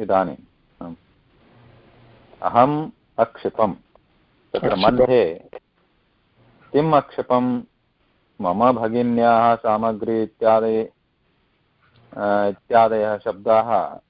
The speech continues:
Speaker 1: अपेक्षिताः तद्।
Speaker 2: हम्म।
Speaker 1: एकमेव शब्दः अपेक्षितः, एक एव शब्दः।
Speaker 2: ओके।
Speaker 1: कर्मपदम्। हम्म।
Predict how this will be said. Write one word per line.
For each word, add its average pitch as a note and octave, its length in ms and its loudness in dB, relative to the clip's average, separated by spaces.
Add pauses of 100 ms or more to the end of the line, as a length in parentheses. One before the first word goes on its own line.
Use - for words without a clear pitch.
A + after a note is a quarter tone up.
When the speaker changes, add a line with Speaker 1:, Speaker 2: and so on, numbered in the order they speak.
(340)
Speaker 1:
अपेक्षिताः G#2 760 -2
तद्। - 120 -16
Speaker 2:
हम्म। - 680 -16
Speaker 1:
एकमेव B2+ 680 2
शब्दः A2+ 680 -4 (160)
अपेक्षितः, - 560 -6 (380)
एक G2 200 -2
एव A2+ 280 4
शब्दः। D#2 320 -8
Speaker 2:
ओके। - 1300 -4
Speaker 1:
कर्मपदम्। - 1120 -6
हम्म। D#2 120 -14